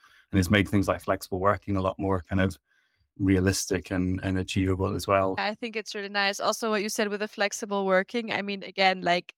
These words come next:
Speaker 2: before you'd never thought that you could imagine, you know, now I'm gonna be home for,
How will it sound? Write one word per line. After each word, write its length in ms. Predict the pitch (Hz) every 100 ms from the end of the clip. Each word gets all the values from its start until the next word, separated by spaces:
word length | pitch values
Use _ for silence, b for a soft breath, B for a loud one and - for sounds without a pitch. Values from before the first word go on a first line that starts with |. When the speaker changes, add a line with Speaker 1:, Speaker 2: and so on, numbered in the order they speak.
| -
Speaker 2:
before 440 | 220 - 208 220
you'd 200 | 254 226
never 380 | 196 196 196 214
thought 340 | - 214 190
that 160 | 190 190 _ _
you 180 | 202 202 _
could 120 | 202 _
imagine, 560 | 196 185 175 180 185 190
you 80 | 190
know, 220 | 185 196
now 260 | 196 202 202
I'm 160 | 196
gonna 180 | 196 202
be 120 | 202
home 380 | 196 202 202 208
for, 520 | - 185 175 180 180